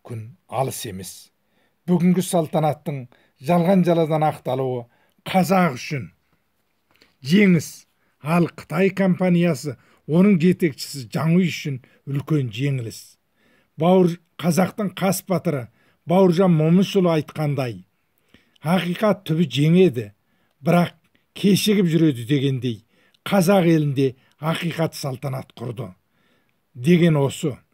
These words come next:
Ақиқаттың кешігіп жүретіндігінен сегіз-тоғыз ай сот болды, қоғамда үлкен аңыс болды. Ақыры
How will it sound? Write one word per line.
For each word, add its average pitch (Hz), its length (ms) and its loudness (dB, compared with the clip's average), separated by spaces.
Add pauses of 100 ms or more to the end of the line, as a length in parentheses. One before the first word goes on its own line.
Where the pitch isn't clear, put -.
(280)
Ақиқаттың 180 720 0
кешігіп 175 480 2
жүретіндігінен 139 880 0 (320)
сегіз-тоғыз 175 880 2
ай 131 200 -2 (200)
сот 196 400 0
болды, 131 400 -2 (320)
қоғамда 160 560 2
үлкен 127 320 -6
аңыс 139 400 -6
болды. 127 320 -4 (320)
Ақыры 139 560 -6